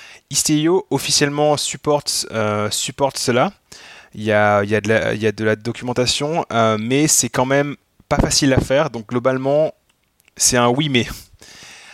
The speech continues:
Euh, par contre, Istio va supporter d'autres, euh, d'autres choses, comme par exemple le fait d'avoir plusieurs clusters dans la même, euh, dans le même maillage de services. Et,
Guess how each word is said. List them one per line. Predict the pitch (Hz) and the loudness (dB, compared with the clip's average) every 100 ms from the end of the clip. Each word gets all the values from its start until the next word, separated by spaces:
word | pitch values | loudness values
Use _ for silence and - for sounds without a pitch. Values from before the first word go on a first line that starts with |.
| - - | -12 -2
Euh, | 110 110 107 110 | 0 0 -2 -4
par | 107 131 | -2 -2
contre, | 165 - | -2 -4
Istio | 113 - 285 | -4 0 2
va | 123 | 2
supporter | 113 - 135 - 131 | 0 -2 -4 0 -2
d'autres, | 113 139 147 - 135 | 0 -2 -2 -2 0
euh, | 127 127 123 | 2 2 0
d'autres | 127 139 | -2 -4
choses, | - 156 - | -2 -2 0
comme | 120 | -2
par | 123 | 0
exemple | 123 117 135 - | 0 0 -4 -4
le | - | -4
fait | 127 | -2
d'avoir | 117 110 110 | 0 -2 -2
plusieurs | - - 156 151 | -6 -6 0 0
clusters | - 139 - 143 139 - _ - | 0 -4 0 0 0 -6 _ -10
dans | 117 135 | -2 2
la | 127 | 2
même, | 127 127 123 | 2 -2 -2
euh, | 113 110 110 | -2 -2 -2
dans | 110 | -4
le | 120 | -4
même | 127 | -2
maillage | 127 123 120 113 | 0 2 2 0
de | 120 | -2
services. | 120 113 175 - - - - - - - - _ _ - | 0 0 -2 -4 -6 -20 -20 -20 -20 -20 -20 _ _ -2
Et, | 127 139 | 2 2